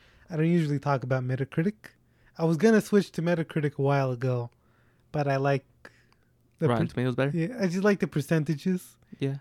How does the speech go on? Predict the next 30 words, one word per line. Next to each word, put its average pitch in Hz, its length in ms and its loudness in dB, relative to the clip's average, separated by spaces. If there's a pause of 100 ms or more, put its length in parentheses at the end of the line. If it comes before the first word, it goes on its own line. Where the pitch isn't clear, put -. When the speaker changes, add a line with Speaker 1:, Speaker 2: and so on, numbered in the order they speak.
Speaker 1:
And 156 120 -6
I 139 60 -2
like 139 240 -4
the 160 100 -4
audience 139 500 -2
scores. 147 540 -6 (760)
Uh, 135 480 -4 (180)
anyways, 147 260 2
it 139 40 0
has 170 160 0
a 160 60 2
fifty-eight 180 1120 -4 (140)
on 170 160 -2
Metacritic, 202 500 -4 (720)
which 143 220 0
suggests 151 640 -4
mixed 160 420 -6
reviews, 156 480 -6
it 127 160 -8
says. 220 120 -20 (680)
So - 80 -4
that's 139 340 -4
Speaker 2:
Interesting. 107 240 -6
Speaker 1:
yeah. 156 640 -6 (320)
Eighty 170 200 -2
percent 175 340 -6
Rotten 180 160 -4
Tomatoes, 185 480 -6
mixed 165 260 -6
reviews 175 440 -8